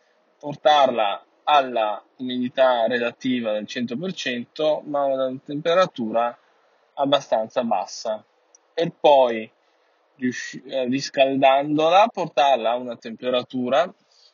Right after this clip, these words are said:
che sia idonea a quella per cui vogliamo eseguire la lavorazione del, del prodotto.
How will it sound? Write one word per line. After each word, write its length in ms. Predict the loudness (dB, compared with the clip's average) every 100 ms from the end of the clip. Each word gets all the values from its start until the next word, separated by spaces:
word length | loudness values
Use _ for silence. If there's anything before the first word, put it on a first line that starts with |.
| _ _ _ _ _ _ _ _ _ _ _ _ _ _
che 120 | -20
sia 220 | -12 -8
idonea 800 | -6 0 2 2 -2 -4 -4 -8 -14 -18
a 120 | -18
quella 580 | -12 -10 -6 -4 -6 -8 _ _ _ -20 _ -14
per 160 | -10
cui 160 | -6 -4
vogliamo 680 | -2 -2 -2 -2 -2 -4 -4
eseguire 400 | -8 -8 -4 -2
la 80 | -2
lavorazione 680 | -2 -6 -8 -10 -10 -8
del, 580 | -8 -10 -6 -6 -6 -8
del 180 | -12 -16
prodotto. 760 | -8 -6 -4 -8 _ -4 -4